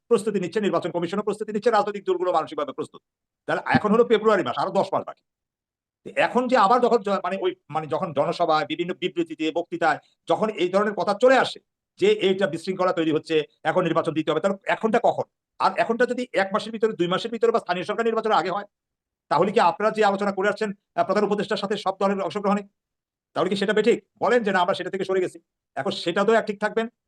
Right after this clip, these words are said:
আবার যৌক্তিক সংস্কারও বলবেন, যৌক্তিক সময়ও বলবেন। আমি বলছি আমাদের প্রিয় দলের স্ট্যান্ডটাতে এমন হওয়ার কথা না। আমরা এই দলটার জন্য তো এতটা মানে রাত জেগে জেগে আমরা এত লেখালেখি, এত কথাবার্তা বলিনি, নিজেদের ব্যবসা বাণিজ্য আমরা খুইয়ে ফেলিনি, আমরা স্বৈরাচারের কবলে এত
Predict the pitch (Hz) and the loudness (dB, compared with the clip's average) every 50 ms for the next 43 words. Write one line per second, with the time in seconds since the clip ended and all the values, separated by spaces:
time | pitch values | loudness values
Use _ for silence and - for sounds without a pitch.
0 | _ _ _ _ _ 143 175 214 214 156 190 190 190 220 208 - - 190 196 - | _ _ _ _ _ 2 2 2 4 2 0 -2 -2 -4 -8 -4 -2 -4 -2 0
1 | 214 220 214 220 214 220 220 220 - _ _ _ _ - 190 190 - 214 202 - | 0 2 2 4 2 2 0 -2 -6 _ _ _ _ -6 -6 -4 -4 -6 -6 -4
2 | - 196 220 240 240 233 220 202 147 143 170 214 220 214 - 226 - 139 160 202 | -2 2 2 4 4 4 4 4 0 -2 -2 -2 -2 -2 -2 -4 -2 0 -2 0
3 | 220 254 254 - - 220 254 277 277 254 233 226 190 - - _ _ - 160 - | 0 -2 -4 -4 -4 2 2 4 6 6 4 4 2 -2 -10 _ _ -14 -14 -4
4 | - 240 240 247 220 - 196 - 254 - - 196 233 254 214 196 180 151 - 113 | 0 0 0 2 0 0 0 0 -2 0 -2 0 2 2 4 4 2 0 -2 -8
5 | - - 80 - _ _ _ _ - 139 170 196 240 202 214 202 208 202 220 214 | -14 -16 -16 -20 _ _ _ _ -6 -6 -4 -2 0 0 0 2 4 4 4 4
6 | 220 262 254 262 247 247 240 233 240 233 208 - _ _ _ _ _ _ - 165 | 2 2 2 4 4 4 4 4 2 2 2 0 _ _ _ _ _ _ -4 -2
7 | 175 226 202 233 226 214 196 - _ _ _ - 180 196 196 - 123 160 202 214 | -2 0 0 2 2 0 0 -2 _ _ _ -10 -8 -8 -8 -6 -2 0 0 0
8 | 208 147 - 214 208 208 196 190 175 180 175 170 165 180 175 160 165 151 156 156 | 0 0 0 0 0 0 -2 -4 -4 -4 -4 -2 -2 -2 -2 -2 -2 -6 -6 -6
9 | 190 180 175 - 165 139 - - 131 - 147 135 - 127 113 95 95 - _ _ | -6 -8 -6 -6 -6 -6 -6 -6 -6 -4 -4 -4 -4 -6 -8 -8 -10 -12 _ _
10 | _ _ _ - 151 165 196 196 202 160 170 - - 185 180 175 170 175 170 160 | _ _ _ -8 -6 -2 0 0 0 0 0 -2 0 -2 -2 -2 0 -2 -2 -2
11 | 160 - - 165 165 - 120 104 87 - _ _ _ _ _ _ _ _ _ _ | -4 -4 -4 -4 -2 -2 -4 -6 -8 -12 _ _ _ _ _ _ _ _ _ _
12 | _ _ - 156 170 196 190 196 - 180 185 185 202 202 196 202 208 196 202 196 | _ _ 0 0 2 0 -2 0 0 0 0 2 0 0 2 2 2 2 4 2
13 | 180 - | 2 0